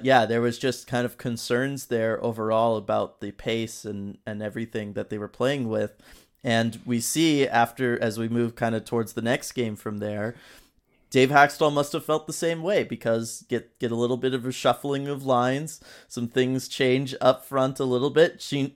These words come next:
things change a little on the back end too, as you're still dealing with the fallout of the Oleksiak injury.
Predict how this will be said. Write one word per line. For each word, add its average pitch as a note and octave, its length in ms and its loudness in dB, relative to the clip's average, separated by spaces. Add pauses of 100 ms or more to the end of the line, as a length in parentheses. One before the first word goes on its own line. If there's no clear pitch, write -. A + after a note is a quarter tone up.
things C#3+ 280 0
change D3 280 0
a C#3 60 -2
little C#3+ 200 4
on C#3 100 4
the C3+ 80 0
back C3 320 2
end C#3 180 -2
too, D3 400 -2
as A2+ 160 -4
you're A#2+ 60 -6
still B2+ 240 -2
dealing B2 260 -2
with B2+ 140 -4
the B2 80 -4
fallout A#2+ 420 2
of C3+ 120 -2
the C#3 80 -2
Oleksiak A2+ 580 0
injury. A#2+ 400 -4